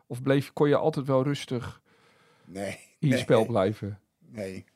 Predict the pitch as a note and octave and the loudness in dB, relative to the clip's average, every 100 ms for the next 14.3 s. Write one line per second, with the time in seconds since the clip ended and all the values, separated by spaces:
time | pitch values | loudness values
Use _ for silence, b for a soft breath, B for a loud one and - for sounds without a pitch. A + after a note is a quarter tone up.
0 | _ _ _ A2+ - - A2 G2 A#2 G2+ | _ _ _ -16 -16 -12 -12 -6 -4 -4
1 | A#2 A2+ B2 A#2+ C3 A#2+ B2 A#2+ A#2+ B2 | -6 -6 -6 -6 -6 -4 -4 -4 -4 -6
2 | - - - B2+ B2+ - B2+ A#2+ C3 B2+ | -16 -20 -18 -10 -8 -6 -8 -6 -10 -8
3 | C3 C3 A#2+ - A#2 G2+ _ _ G#3 C#4 | -8 -6 -8 -8 -10 -10 _ _ -6 -4
4 | D4+ A#3+ A#3 A#3+ A#3 G#3 F#3+ F#3 F3 - | -2 -2 0 -2 -2 -4 -2 -2 -2 -4
5 | F3 D#3 D#3 D3 C#3 C#3+ - _ F3+ A3 | -4 -4 -4 -4 -6 -8 -10 _ 4 10
6 | A#3 G#3 G3+ F#3+ A#3 C#3+ - - - F3 | 12 10 6 4 6 4 2 -2 -2 0
7 | F#3+ G3+ F3 - F3 G3+ B3+ F3+ A#2+ G#3 | 0 -2 -4 -4 -4 -2 0 0 0 2
8 | D#3+ A2+ C3 B2 A#2 - E3+ E3 C#3+ C3 | 2 2 0 -2 -4 -4 -4 -4 -4 -6
9 | D3 D#3 - C3+ B2+ B2 A2+ B2 B2 A#2+ | -8 -8 -8 -10 -6 -6 -6 -8 -8 -8
10 | - G#2+ - B B A3+ F#3 G3 G#3+ - | -6 -8 -8 B B 2 2 4 2 4
11 | F#3+ D3 E3+ G#3 A3 E3+ - C#4+ - D#3 | 0 0 6 6 8 4 6 6 6 -2
12 | D3 F3 G#3 C3+ - - - C#3 G3+ - | 2 4 4 0 -8 -12 -4 2 2 2
13 | F3 E3 C#3+ G3 A3+ G3 E3 A#2 - D#3 | -4 -2 -2 0 2 0 -2 -2 -2 -2
14 | A2+ - - | -2 -6 -14